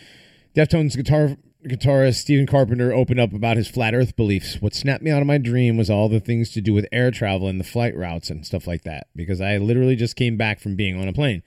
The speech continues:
You know, I've looked out the windows left and right of planes for years now, and I've always been like, 'Wow, look how far you can see.'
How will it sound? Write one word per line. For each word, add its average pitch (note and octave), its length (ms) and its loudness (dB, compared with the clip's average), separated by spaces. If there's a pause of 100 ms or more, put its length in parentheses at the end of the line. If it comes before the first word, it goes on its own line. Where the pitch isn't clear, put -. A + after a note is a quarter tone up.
(540)
You C#3 80 2
know, D3+ 80 6
I've C3+ 160 2
looked D3+ 200 2
out D3 160 2
the - 80 -8
windows C3 460 4
left A2 220 2
and A#2 160 -2
right G#2 180 2
of G2 120 -2
planes G2+ 300 -4
for G#2 120 -8
years A2+ 280 0
now, F2 260 -4
and F#2 120 -6
I've F#2 100 -2
always G2+ 260 0
been G2+ 180 -4
like, G2 180 -4
'Wow, A#2 300 -2
look G2+ 200 -2
how A2 100 0
far G2+ 240 -2
you F#2+ 120 -2
can F#2+ 160 -6
see.' A#2 420 0